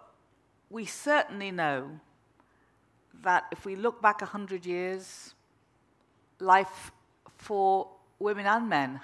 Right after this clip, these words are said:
has changed hugely. In terms of power,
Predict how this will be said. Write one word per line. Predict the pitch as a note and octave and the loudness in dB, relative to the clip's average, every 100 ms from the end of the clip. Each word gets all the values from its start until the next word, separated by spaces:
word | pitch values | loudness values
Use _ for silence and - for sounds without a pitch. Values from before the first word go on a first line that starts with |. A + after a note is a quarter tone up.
| - | -4
has | E3+ - | -4 -6
changed | - F#3 F3+ E3+ E3+ - _ - | -10 -8 -6 -10 -12 -18 _ -20
hugely. | - F#3+ - C3+ C3 _ _ _ _ _ _ _ _ _ F#3 | -16 -14 -10 -12 -12 _ _ _ _ _ _ _ _ _ -12
In | E3 | -8
terms | F#3+ E3+ D#3 | -6 -6 -6
of | - | -10
power, | D#3+ C3+ C#3 | -4 -4 -6